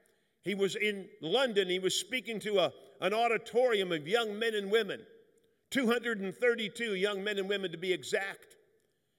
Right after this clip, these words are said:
And he said this, an exact quote. He said, "I've just returned from the northern parts of Africa," meaning anything north of Cape Town.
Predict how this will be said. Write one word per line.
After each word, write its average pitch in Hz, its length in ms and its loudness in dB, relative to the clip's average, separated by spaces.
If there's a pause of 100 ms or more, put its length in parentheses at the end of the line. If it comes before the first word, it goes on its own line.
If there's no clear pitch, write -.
(120)
And 220 160 0
he 214 80 -2
said 247 380 2
this, 247 260 -2 (120)
an 208 120 2
exact 214 540 0
quote. 208 420 -4 (760)
He 214 120 2
said, 226 180 0
"I've 220 160 4
just 233 280 -2
returned 240 380 0
from 208 140 -4
the 208 80 4
northern 214 480 4
parts 208 380 -2
of 180 100 -2
Africa," 196 500 -2
meaning 214 360 -2
anything 208 400 -2
north 202 240 0
of - 180 -2
Cape - 320 -4
Town. 101 460 -6